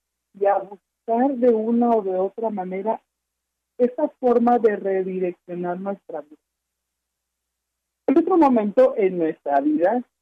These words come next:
que puede ser la edad también. Cuando somos adolescentes, y lo mencionaba ahorita, es la sociedad la que te impulsa a pensar qué es lo que va a ser de tu vida. <clears throat>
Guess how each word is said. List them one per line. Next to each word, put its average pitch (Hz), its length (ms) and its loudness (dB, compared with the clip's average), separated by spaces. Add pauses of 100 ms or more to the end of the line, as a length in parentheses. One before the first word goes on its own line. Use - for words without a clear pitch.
(200)
que 180 80 -12
puede 214 400 2
ser 226 160 2
la 226 200 4
edad 220 420 4
también. 214 560 0 (960)
Cuando 185 240 -2
somos 247 280 0
adolescentes, 220 720 2
y 240 60 -8
lo 196 100 -6
mencionaba 185 540 -2
ahorita, 233 440 -2 (300)
es 208 140 -2
la 262 200 4
sociedad 214 520 0
la 233 120 4
que 220 120 -4
te 196 160 -16
impulsa 247 640 -4
a 240 80 0
pensar 214 580 -2 (500)
qué 262 80 2
es 254 160 4
lo 233 160 4
que 196 120 -2
va 185 100 4
a 180 80 -14
ser 180 140 -2
de 190 100 -6
tu 156 200 -14
vida. 143 220 -14 (500)
<clears throat> 262 500 0